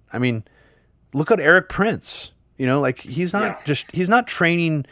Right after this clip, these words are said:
Speaker 1: mercenaries necessarily now as his main thing. It's like, what is he actually up to with Blackwater? Um,
Speaker 2: Yeah.
Speaker 1: he, he's already said he's, was getting involved in information war.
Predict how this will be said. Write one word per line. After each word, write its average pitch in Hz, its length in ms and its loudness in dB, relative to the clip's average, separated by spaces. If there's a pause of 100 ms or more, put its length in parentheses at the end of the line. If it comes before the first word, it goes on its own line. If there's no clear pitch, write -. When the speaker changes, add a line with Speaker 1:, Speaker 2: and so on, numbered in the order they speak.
(400)
Speaker 1:
mercenaries 139 840 2
necessarily 123 640 0
now 110 420 2 (160)
as 123 140 0
his 123 160 -2
main 131 240 0
thing. 139 360 -4
It's 123 120 -6
like, 131 120 0
what 160 140 0
is 202 120 -2
he 175 120 -4
actually 147 380 -2
up 143 180 -2
to - 260 -10 (440)
with 113 160 -6
Blackwater? 95 640 -2 (500)
Um, 123 200 2
Speaker 2:
Yeah. 131 420 0
Speaker 1:
he, 143 80 -6
he's 160 100 2
already 190 220 6
said 240 320 2
he's, 151 340 -2
was 131 160 2
getting 127 220 0
involved 110 400 2
in 110 100 -4
information 107 640 -4
war. 92 320 -10